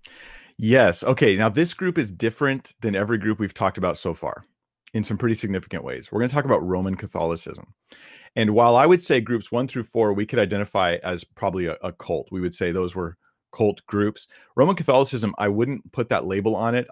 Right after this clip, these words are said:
but, um, and when we say cult, we don't mean the, um, Oxford Studies of Religion definition of cult, which is, like, any group with religious rituals is considered a cult in that definition. In Christian theology,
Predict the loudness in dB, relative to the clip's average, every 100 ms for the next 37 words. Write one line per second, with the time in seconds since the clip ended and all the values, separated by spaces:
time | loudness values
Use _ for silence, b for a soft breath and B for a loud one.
0 | _ 0 0 0 _ _ _ _ -2 -2
1 | -2 -4 -2 0 0 2 0 2 0 2
2 | 2 2 2 2 0 -2 -2 -2 0 -4
3 | -4 -6 -6 -8 -12 -20 _ _ 0 0
4 | 0 0 2 2 -4 -6 0 2 0 -2
5 | -4 -4 -4 -6 -6 -6 -10 -4 -4 -4
6 | -8 -8 -12 -4 -4 -4 -6 -6 -4 -2
7 | -2 0 -2 -2 -4 -2 -2 -6 -6 -6
8 | -6 -10 -12 -12 -14 -12 -8 -6 -8 -6
9 | -6 -4 -4 -4 -4 -8 -10 -14 -18 b
10 | b b -4 0 2 2 0 2 2 4
11 | 0 -4 -12 -14